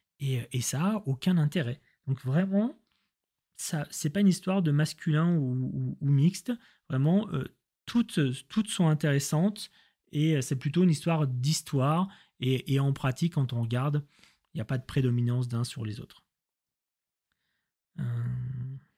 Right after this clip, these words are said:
j'avais rencontré un frère qui m'avait dit que je ferais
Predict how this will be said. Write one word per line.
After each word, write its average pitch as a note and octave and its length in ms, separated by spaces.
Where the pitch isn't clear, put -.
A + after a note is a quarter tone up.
j'avais C3+ 100
rencontré D#3 400
un C#3+ 100
frère F#3 440
qui D#3 120
m'avait C3 360
dit E3+ 320
que C#3 160
je C3 160
ferais E3 480